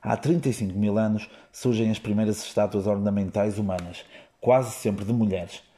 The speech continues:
entalhadas ou esculpidas em osso, marfim, terracota ou pedra. Porquê? Porque as mulheres estão habituadas a ficarem paradas,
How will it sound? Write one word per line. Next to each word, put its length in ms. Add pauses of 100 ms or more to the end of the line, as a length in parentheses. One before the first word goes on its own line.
(200)
entalhadas 800 (160)
ou 100
esculpidas 800 (220)
em 180
osso, 400 (200)
marfim, 500 (240)
terracota 840
ou 180
pedra. 440 (380)
Porquê? 420 (400)
Porque 240
as 80
mulheres 380
estão 260
habituadas 560
a 60
ficarem 340
paradas, 640